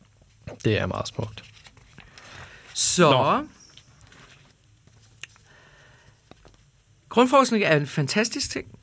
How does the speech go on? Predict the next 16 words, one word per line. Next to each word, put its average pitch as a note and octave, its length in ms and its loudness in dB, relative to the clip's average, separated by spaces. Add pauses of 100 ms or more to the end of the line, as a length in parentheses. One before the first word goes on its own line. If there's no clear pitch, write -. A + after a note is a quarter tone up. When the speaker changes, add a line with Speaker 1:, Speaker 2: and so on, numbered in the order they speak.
Speaker 2:
Så - 180 -2
kan B3 120 0
man A3 80 2
sige, G#3+ 260 -2 (120)
det, B3+ 160 0 (380)
der G#3+ 80 0
står - 280 -2
i G3+ 120 0
modsætning F3+ 800 0
til - 100 -12
grundforskning, - 600 -6 (680)
det B3 80 4
er C#4 60 6
jo C4+ 140 2
sådan F#3+ 160 0
set F3+ 200 -2